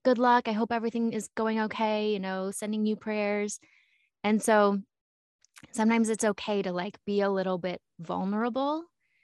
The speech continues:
because people are seeing, like, everybody that follows me knows my dog and they know, like, all the silly things that she's doing. So it does help to build that relationship, especially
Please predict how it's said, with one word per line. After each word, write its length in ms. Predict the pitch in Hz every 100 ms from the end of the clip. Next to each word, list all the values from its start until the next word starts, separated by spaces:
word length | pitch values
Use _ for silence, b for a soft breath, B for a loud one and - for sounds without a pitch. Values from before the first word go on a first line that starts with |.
| _ _ _
because 460 | 202 - 196 185 180
people 280 | 214 214 -
are 300 | 175 180 185
seeing, 680 | 190 202 185 180 180 180 185
like, 220 | - 175 -
everybody 540 | 202 247 214 208 196
that 160 | 175 175
follows 300 | 175 165 175
me 140 | 170
knows 340 | 170 160 160 165
my 100 | 165
dog 320 | - - - - b b b -
and 100 | 170
they 80 | 175
know, 300 | 175 175 175
like, 280 | 175 175
all 160 | 131 175
the 100 | 190
silly 320 | - 196 185
things 320 | 180 165 160 160
that 220 | 156 -
she's 320 | - - 175 165
doing. 360 | 160 - - -
So 300 | 190 175 175 B B B _ _ _ _ _ _ _
it 140 | 202 185
does 260 | 202 196
help 220 | 190 202
to 120 | - 185
build 420 | 165 175 170 165
that 260 | 160 160
relationship, 720 | 165 170 165 - 233 226 269 294
especially 640 | 185 - 170 - 175 170